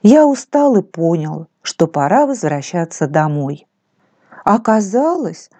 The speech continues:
что все норки одинаковые, и мне не удалось найти родную. Пришлось быстро делать свою норку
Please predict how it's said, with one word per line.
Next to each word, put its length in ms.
что 240
все 320
норки 380
одинаковые, 1040
и 120
мне 280
не 160
удалось 580
найти 480
родную. 840
Пришлось 560
быстро 540
делать 440
свою 480
норку 640